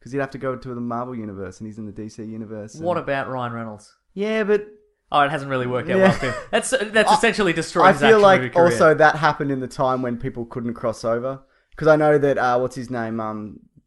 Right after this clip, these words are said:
Speaker 1: James Gunn said that he'd love to direct. What D C movie was it? I can't remember. Whatever it was, but he can't do it. He's like, "It's a shame I'm contracted. I
Speaker 2: Oh,
Speaker 1: can't."
Speaker 2: interesting.
Speaker 1: Yeah, I
Speaker 2: Okay.
Speaker 1: can't remember what one it was.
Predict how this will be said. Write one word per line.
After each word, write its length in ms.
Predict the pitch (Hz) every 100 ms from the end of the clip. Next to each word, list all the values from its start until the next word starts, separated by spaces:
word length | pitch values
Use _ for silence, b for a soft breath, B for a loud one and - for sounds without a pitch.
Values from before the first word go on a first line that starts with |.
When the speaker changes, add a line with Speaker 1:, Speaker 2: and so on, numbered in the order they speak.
| _
Speaker 1:
James 280 | 127 117 117
Gunn 200 | 113 113
said 220 | - 113
that 120 | 107
he'd 140 | 113 113
love 240 | 104 104
to 100 | 120
direct. 600 | 101 101 107 92 _ - _ _ _ -
What 160 | 135
D 140 | 120 117
C 200 | - 117
movie 280 | 110 104
was 260 | 98 107 107
it? 100 | 107 _ _ _ _ _ _ _ _ _ _
I 140 | _ _
can't 240 | - 82
remember. 480 | 76 92 92 92 90 _ _ _ _ _ _ -
Whatever 300 | 147 147 135
it 40 |
was, 220 | 131 127 117
but 80 |
he 60 | 135
can't 320 | 143 135 117
do 120 | 123
it. 40 | 113
He's 140 | 104
like, 180 | 107 104
"It's 120 | 101
a 40 | -
shame 200 | 110 98
I'm 100 | 98
contracted. 500 | 110 92 92 - -
I 40 |
Speaker 2:
Oh, 20 |
Speaker 1:
can't." 120 | 151
Speaker 2:
interesting. 360 | - 123 113 104
Speaker 1:
Yeah, 80 | -
I 40 |
Speaker 2:
Okay. 100 | 104
Speaker 1:
can't 100 | 110
remember 160 | 95 101
what 80 | 98
one 100 | 113
it 40 |
was. 140 | 107